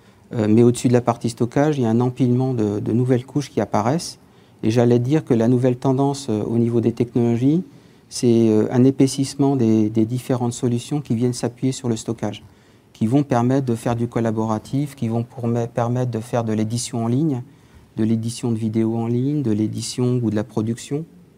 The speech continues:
euh, en ligne, avec toute la chaîne de production. Donc nous, on voit apparaître parmi nos clients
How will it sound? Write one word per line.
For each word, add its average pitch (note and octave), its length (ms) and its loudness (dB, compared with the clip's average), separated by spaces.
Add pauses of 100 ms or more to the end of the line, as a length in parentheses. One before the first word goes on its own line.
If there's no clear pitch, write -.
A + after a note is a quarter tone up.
(180)
euh, G#2+ 420 -2
en A2 120 -2
ligne, B2+ 340 2
avec G#2+ 200 -4
toute - 160 -10
la A#2 60 -4
chaîne A2+ 180 -4
de A2 80 -2
production. A2+ 520 -6 (380)
Donc B2+ 180 -4
nous, C#3+ 80 6
on C#3+ 100 2
voit B2+ 180 4
apparaître C3 460 0
parmi A#2+ 280 -2
nos A#2 120 0
clients A#2+ 400 -4